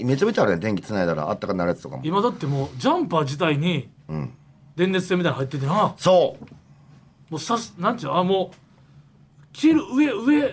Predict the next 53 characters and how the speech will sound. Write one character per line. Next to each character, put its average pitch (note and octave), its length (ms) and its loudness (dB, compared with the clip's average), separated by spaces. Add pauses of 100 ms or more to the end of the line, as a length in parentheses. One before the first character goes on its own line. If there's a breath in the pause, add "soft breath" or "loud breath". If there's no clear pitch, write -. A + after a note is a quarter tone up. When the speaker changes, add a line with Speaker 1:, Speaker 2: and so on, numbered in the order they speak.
(140)
Speaker 2:
ウ G3+ 100 -8
ェ D#4 220 6
ア D4 140 6
ブ F3+ 300 -4
ル D3+ 40 -2
み C#3 120 -4
た C3 80 -6
い - 20 -4
な、 B2 40 -8
な B2 60 -6
ん - 40 -12
か、 G#2+ 140 -14 (140)
さ - 400 -6
す、 - 160 -8
な G3+ 100 -2
ん - 20 0
か D#3+ 80 -2
わ D3+ 80 0
か C3 80 -2
ら C#3 80 -2
ん E3 80 -6
け C3+ 80 -6
ど。 A#2+ 80 -10
Speaker 1:
電 G3+ 200 4
熱 G3+ 200 0
ジ F#3 80 2
ャ F3 80 4
ケ C#3+ 60 2
ッ - 60 0
ト F2 100 -4
や D2 60 -4
ね。 A#1+ 160 -12 (140)
Speaker 2:
も A3 140 -2
う A3 40 0 (100)
ウ - 20 2
ェ F#4 200 8
ア B3 60 6
が F#3+ 180 2 (400)
電 A#3 280 2
動 A#3+ 140 4
に G#3+ 40 -2
な E3+ 60 2
っ - 40 -4
て D3+ 160 -4
き C3+ 80 -8
て E3+ 100 -2
ん - 20 0
ね C3+ 60 -2
ん B2 40 -4
な、 D#3+ 80 0
今。 C3 120 0
Speaker 1:
そ G#2 40 -6
う - 20 -10